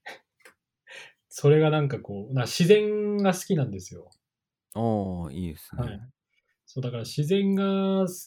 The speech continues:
Speaker 1: きだから、その、うん、百パーセント解明できないことって、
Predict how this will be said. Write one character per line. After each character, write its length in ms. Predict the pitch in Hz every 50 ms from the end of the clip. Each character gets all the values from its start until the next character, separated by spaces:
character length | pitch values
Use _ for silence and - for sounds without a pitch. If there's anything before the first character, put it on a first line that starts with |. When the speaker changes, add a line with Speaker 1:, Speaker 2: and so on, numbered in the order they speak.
| - _
Speaker 1:
き 380 | - - 190 185 180 180 180 175
だ 120 | 151 139 127
か 120 | 120 113
ら、 120 | 110 110
そ 120 | 107 104 117
の、 400 | 113 110 110 110 107 107 - - _ _ _ _ _ _ _ _ _ _ _ _ -
う 40 | 117
ん、 400 | 110 107 104 104 101 98 113 131 -
百 220 | - - - - -
パ 80 | 170
ー 40 | 160
セ 120 | 139 190 185
ン 40 |
ト 120 | 156 135 131
解 260 | - - 143 147 156
明 260 | 156 156 156 151 151
で 120 | 143 143 135
き 120 | - 160
な 160 | 147 139 117 110
い 200 | 107 101 - _ _ _ _ _ _ _ _ _ _ _ _ _ _ _ _ _ _ _ _ _ _ _ _ _ _ _ _ _ _ _ _ _ _ _
こ 180 | - - - 131
と 600 | 135 143 147 147 147 147 147 147 151 156 156 156
っ 40 | - _ _ _ _ _ _ _ _ _ _ _ _ _ _ _ _ _ _ _ _ _
て、 560 | - 110 104 101 104 101 98 101 104 135